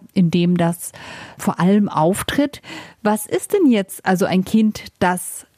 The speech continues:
haut, schubst oder auch beißt? Das ist, glaube ich, vor allem dann auch in dem Alter vielleicht das, ich sag jetzt mal in Anführungszeichen, Problem. Ist das denn aggressives Verhalten oder ist das eigentlich ganz normales Verhalten?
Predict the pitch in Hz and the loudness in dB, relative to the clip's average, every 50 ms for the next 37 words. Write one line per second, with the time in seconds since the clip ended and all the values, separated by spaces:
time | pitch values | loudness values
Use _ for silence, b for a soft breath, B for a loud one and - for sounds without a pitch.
0 | _ _ - - - 196 196 196 208 214 214 220 - - - - 220 220 220 - | _ _ -8 -2 0 2 2 4 2 2 0 -2 -4 -8 0 0 0 0 0 -4
1 | - - - - - - _ - 180 165 160 - - - - _ _ _ 143 147 | -14 -14 -14 -14 -18 -18 _ -2 0 0 2 0 0 -4 -6 _ _ _ -2 0
2 | 160 170 202 240 247 - - - - - 170 _ - 165 - - - - - 170 | 2 2 2 2 0 0 -2 -10 -10 -10 -6 _ -2 -4 -2 -4 -8 -2 0 2
3 | 160 165 165 - - 180 - - 180 196 220 240 226 233 226 220 220 226 214 202 | 2 2 0 -2 -4 -4 0 2 2 4 4 2 2 0 -2 -2 -2 -2 -2 -2
4 | - 180 214 208 220 214 190 - 202 208 214 220 220 214 - 190 202 214 - 233 | -2 -2 0 2 2 2 2 2 0 2 4 2 2 2 0 0 0 2 2 0
5 | 214 - - 196 196 190 190 - - 190 190 185 - - - - - - - - | -2 0 0 0 2 0 0 0 0 0 0 0 -2 -8 -14 -10 -8 -8 0 0
6 | 185 - - 190 - 190 175 - 202 185 - 202 180 170 175 - 220 226 220 - | 0 2 2 0 0 0 -2 -2 -4 -2 0 0 2 2 2 2 2 2 2 2
7 | 262 220 196 202 - - - 220 208 208 202 - - 214 190 190 190 202 214 214 | 0 -2 -2 -4 -4 -2 0 0 0 0 -2 -2 -2 -2 0 2 2 2 2 -2
8 | B B B B 269 269 285 285 285 285 B B _ - - - 294 294 277 - | B B B B -12 -10 -10 -10 -10 -12 B B _ -8 -4 -2 -2 -2 -2 -2
9 | _ - 269 240 226 - - 190 190 - - 208 185 - - 208 196 - 190 175 | _ 0 0 0 0 0 -2 -4 -4 -4 -2 -4 -4 0 2 0 2 2 0 -2
10 | - - 170 151 143 156 151 165 214 - - 440 415 - - - - - - - | 0 -2 -2 0 2 2 2 2 0 -2 -2 0 0 2 0 0 0 -2 -4 0
11 | - 247 247 - - - - - - _ - 196 190 196 196 - - 226 196 196 | 0 0 0 -2 -6 -14 -16 -18 -14 _ -2 2 2 2 2 2 0 0 0 0
12 | - 240 233 233 208 156 147 147 151 151 - - - - 151 165 147 147 156 _ | 0 0 2 2 2 2 2 0 -2 -2 -4 -4 -2 -2 0 2 0 0 0 _
13 | - 170 | 0 -2